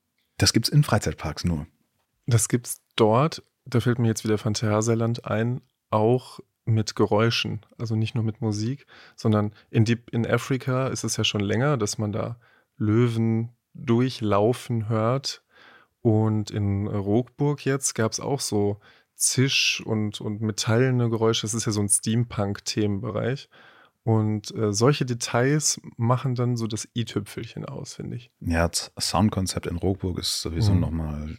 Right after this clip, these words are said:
Speaker 1: toppt alles. Also,
Speaker 2: Mhm.
Speaker 1: das ist, also, dadurch, dass man auch nirgendwo wirklich Lautsprecher sieht und so weiter, ähm,
Speaker 2: Ja,
Speaker 1: denkt
Speaker 2: stimmt.
Speaker 1: man wirklich, okay, das muss gerade hierher kommen. Irgendwo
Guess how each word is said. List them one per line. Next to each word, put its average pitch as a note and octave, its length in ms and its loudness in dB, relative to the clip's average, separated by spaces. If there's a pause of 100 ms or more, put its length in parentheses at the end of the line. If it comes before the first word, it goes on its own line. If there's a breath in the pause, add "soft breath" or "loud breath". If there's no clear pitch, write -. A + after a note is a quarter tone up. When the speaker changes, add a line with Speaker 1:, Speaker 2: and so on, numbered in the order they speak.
(120)
Speaker 1:
toppt - 320 -10
alles. D2+ 400 -6
Also, G#2+ 240 0
Speaker 2:
Mhm. - 140 2 (1400 loud breath)
Speaker 1:
das G2 220 2
ist, - 180 -2
also, G2 400 2 (760)
dadurch, G#2+ 300 4
dass - 260 0
man F#2+ 200 2
auch F2 120 -4
nirgendwo G#2+ 460 4
wirklich F#2+ 260 -2
Lautsprecher F#2 540 0
sieht F#2 280 -2
und F#2+ 120 -6
so F2+ 160 -8
weiter, F#2 520 -2
ähm, F2 400 0 (300)
Speaker 2:
Ja, G#2 140 6
Speaker 1:
denkt - 140 -6
Speaker 2:
stimmt. G#2 280 4
Speaker 1:
man F#2+ 180 4
wirklich, F#2 220 0
okay, - 180 -2
das F2 320 -2
muss G2 400 4
gerade F2 300 -2
hierher D#2+ 360 -4
kommen. D2 260 -8
Irgendwo F2 500 0